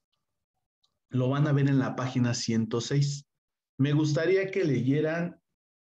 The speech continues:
el cuarto párrafo de la página ciento seis, el cuarto párrafo donde dice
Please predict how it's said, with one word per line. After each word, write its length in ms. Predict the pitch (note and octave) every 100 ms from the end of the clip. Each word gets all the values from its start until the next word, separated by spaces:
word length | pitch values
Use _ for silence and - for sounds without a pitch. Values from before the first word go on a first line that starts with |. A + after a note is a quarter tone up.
| _ _ _ _ _ _ _ _ _ _ _ _ _ _ _
el 300 | C3 C3+ C3+ C3
cuarto 400 | F3+ E3 E3+ C#3+
párrafo 480 | E3 D3 C#3 - - _ _ _ _ _ _ _ _ _ _
de 160 | C3 B2
la 160 | A#2 A#2+
página 320 | D3+ F#3+ C#3
ciento 380 | D3 C#3+ C#3 C3+
seis, 500 | B2+ E3+ B3 - -
el 200 | C3 B2+
cuarto 380 | C3 D3+ D#3 C#3+
párrafo 420 | C#3 C3+ C#3 E3+
donde 300 | E3 A#2+ G#2
dice 560 | A#2 C3 C#3 D3 -